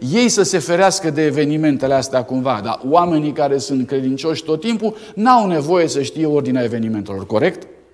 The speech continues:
Deci, e corect ca un om care e credincios să zică: "Eu n-am nevoie să știu evenimentele finale"? Nu. Păi noi așa zicem.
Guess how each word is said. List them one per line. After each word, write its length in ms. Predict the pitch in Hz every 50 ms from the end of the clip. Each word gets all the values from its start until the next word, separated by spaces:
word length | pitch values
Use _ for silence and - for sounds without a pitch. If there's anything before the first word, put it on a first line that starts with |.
| _ _ _ _ _ _ _ _ _ _ _ _ _ _ _ _ _
Deci, 240 | - 135 131 135 - - - - -
e 220 | - 135 131 156 170
corect 600 | 170 165 - 151 139 131 127 127 139 165 160 -
ca 120 | - 170 165
un 200 | 160 151 139 160
om 140 | 175 165
care 240 | 151 147 151 143 147
e 60 | 143
credincios 720 | 139 143 147 143 135 135 131 123 120 - 156 143 - - - - - - -
să 160 | - - 139
zică: 260 | 135 131 151 139 - 147
"Eu 140 | 139 135
n-am 240 | 127 139 151 147 135
nevoie 420 | 135 131 123 113 127 131 131 123 113
să 160 | - 131 117
știu 480 | - - - 131 123 113 107 104 - - - - _ _ _ _ _ _ _ _ _ _ _ _ _ _
evenimentele 600 | - 113 113 117 113 117 117 120 120 120 123 123
finale"? 400 | 120 131 147 165 156 120 90 76 - - -
Nu. 80 | - - - _ _ _ _ _ _ _ _ _ _ 190 _ _ _ _ _ _ _ _ _ _ _ _ _ _ _ _ _ _ _ _ _ _ - - - _ _
Păi 120 | - 139
noi 160 | 143 147 151
așa 240 | 143 131 123 131 131
zicem. 320 | 117 101 87 82 - -